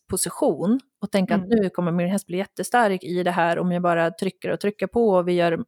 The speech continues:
Speaker 1: övning efter övning och repetition efter repetition.
Speaker 2: Mm.
Speaker 1: Utan att vi verkligen tänker att det är hellre göra massa olika varianter av det här med lite
Speaker 2: Mm.
Speaker 1: snett,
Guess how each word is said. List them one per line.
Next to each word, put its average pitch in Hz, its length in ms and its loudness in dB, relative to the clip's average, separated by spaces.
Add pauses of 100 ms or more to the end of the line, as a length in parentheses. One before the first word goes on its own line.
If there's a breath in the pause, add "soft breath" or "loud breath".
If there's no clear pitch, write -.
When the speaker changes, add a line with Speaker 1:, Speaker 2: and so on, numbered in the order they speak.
Speaker 1:
övning 185 360 2
efter - 180 -4
övning 180 480 0
och 185 160 -2
repetition 196 540 -2
efter 165 220 -4
repetition. 202 560 -2 (500 loud breath)
Speaker 2:
Mm. 190 100 -18 (200)
Speaker 1:
Utan 202 300 2
att 202 120 -2
vi 226 80 2
verkligen 220 460 2
tänker 170 300 -2
att 165 180 -6
det 175 100 -4
är 160 220 -2 (460)
hellre 214 640 0
göra 180 320 -2
massa 202 500 0
olika 180 480 -2
varianter 190 580 2
av 165 140 0
det - 80 -4
här 190 340 -2
med 170 200 -2
lite 165 280 -6
Speaker 2:
Mm. 196 100 -8 (100)
Speaker 1:
snett, - 580 -2